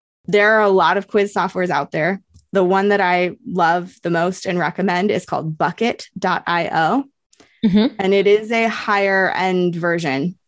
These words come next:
Speaker 1: It costs more than others will. So it's okay if you wanna start on a free or a cheaper option. Thrive Themes Quiz Builder is a WordPress plugin, which you pay for once. You don't have to keep paying for.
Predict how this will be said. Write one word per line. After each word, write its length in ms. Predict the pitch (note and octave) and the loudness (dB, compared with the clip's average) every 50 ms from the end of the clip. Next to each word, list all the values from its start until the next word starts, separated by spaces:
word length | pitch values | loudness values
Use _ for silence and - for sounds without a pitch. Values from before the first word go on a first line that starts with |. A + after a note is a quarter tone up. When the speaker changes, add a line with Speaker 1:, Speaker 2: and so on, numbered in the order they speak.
| _ - | _ -6
Speaker 1:
It 120 | F3 E3 | -6 -6
costs 300 | - - E3+ E3+ F3 - | -2 0 0 0 0 2
more 260 | F3+ F3 E3+ E3 E3 | 0 2 2 2 2
than 180 | D#3+ D#3 E3+ D#3 | 0 0 0 0
others 480 | F2 D3+ D3+ D#3 D3+ D#3 E3 - - - - | 0 -2 -2 0 -2 -2 -2 -4 -10 -12 -4
will. 380 | F#3 D3 D3 D#3 F3+ A#3+ C4 C4+ _ _ _ _ _ _ | 0 2 2 2 2 0 -2 -4 _ _ _ _ _ _
So 260 | - - - F3 E3+ | -10 -2 0 0 0
it's 180 | D3 F3+ - G3+ | 0 -2 -2 -2
okay 320 | G3 F#3+ - A3+ G#3 A3 | -2 -2 0 0 0 2
if 120 | A#3 A3 A3+ | 2 0 0
you 80 | A3 | 0
wanna 160 | G3+ G3 F#3 F#3 | 0 2 0 -2
start 320 | - - F3+ F3 F3 E3 | -4 -4 -4 -2 -2 0
on 140 | C#3+ E3+ E3 | -2 -2 -2
a 80 | E3 | -4
free 440 | E3+ - - F3 F3 F3 F3 F3 F3 | -6 -6 -4 -2 0 0 0 0 0
or 160 | E3+ D#3+ D#3 | 0 0 -2
a 60 | D#3 D#3 | -4 -4
cheaper 420 | - - F3 E3+ E3+ E3+ E3 G#2 | -2 -2 -2 -2 -2 -2 -2 0
option. 580 | F#2+ D#3 D#3+ D#3+ - - E3 D#3+ D#3+ E3 F3 - _ - - - - _ - | 0 0 -2 -2 -2 -4 -2 -2 -2 -4 -4 -6 _ -20 -20 -20 -20 _ -20
Thrive 560 | - - F#3+ G3 G3 F#3 F#3 G3 G#3 G3+ G3+ | -10 -4 -2 0 2 2 2 0 0 -2 -4
Themes 560 | - - - G3+ F#3+ F#3 F#3 F#3 F#3 F#3 - | -8 -4 -2 0 2 2 2 2 0 0 -2
Quiz 340 | - - G#3 F#3+ F#3+ G3 F#3+ | -6 -4 -2 0 0 0 0
Builder 440 | F#3 F#3+ F#3+ G3 G3+ G3+ G#3 G#3 G3+ | -2 -2 0 0 0 2 2 0 0
is 180 | B2+ F3+ E3+ | 0 -2 0
a 100 | F3+ F3 | 0 0
WordPress 640 | E3 F3 E3+ E3 E3 F3 E3+ - - F#3+ F#3+ F#3+ - _ - | 0 -2 -2 -4 -4 -4 -4 -4 -4 -4 -4 -4 -8 _ -4
plugin, 440 | G3 G3+ G3+ A3 A#3 B3 B3 A#3+ G3+ | -2 -2 0 0 0 2 2 2 0
which 160 | E3+ F3 - | 0 0 -2
you 80 | F3+ | -4
pay 180 | E3+ F#3+ F3 F3+ | -2 0 -2 -2
for 220 | E3+ - F3 E3 | -2 -2 -4 -2
once. 340 | D#3+ D#3+ D#3+ F3 G3+ G3 - | 0 0 -2 -2 -4 -4 -4
You 60 | F3 | -4
don't 160 | E3+ C#3 - E3+ | -4 -2 -4 -4
have 160 | F3 - - | -6 -6 -6
to 80 | - D#3+ | -10 -6
keep 240 | - F3 E3 - - | -2 -2 -2 -2 -2
paying 260 | F#3+ F#3 F#3 G3+ F#3+ | -4 -2 0 -2 -2
for. 360 | - A3 G#3+ G#3+ A3 A#3 | -2 -2 0 0 0 -2